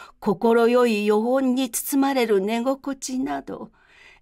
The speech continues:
絵に描いてみせるように巧みに話し続けた。「でも、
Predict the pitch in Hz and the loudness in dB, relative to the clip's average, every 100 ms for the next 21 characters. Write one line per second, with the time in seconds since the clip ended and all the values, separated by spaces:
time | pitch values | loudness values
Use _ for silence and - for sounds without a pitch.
0 | _ _ 160 202 330 302 - 196 175 175 | _ _ -6 -4 0 0 0 0 0 0
1 | 170 175 190 220 196 175 170 165 160 180 | -2 -2 -2 0 0 2 2 2 0 -2
2 | 180 - 147 - 254 285 277 294 - 233 | -4 -16 -16 -8 -2 0 2 0 -2 -4
3 | 254 294 - - 269 277 - 151 - 165 | -4 -6 -10 -10 -10 -10 -10 -12 -10 -12
4 | _ _ _ _ _ _ _ _ _ _ | _ _ _ _ _ _ _ _ _ _
5 | _ _ _ _ _ _ _ _ _ _ | _ _ _ _ _ _ _ _ _ _
6 | _ _ _ _ 208 247 254 240 196 233 | _ _ _ _ -4 -2 0 -2 -2 -4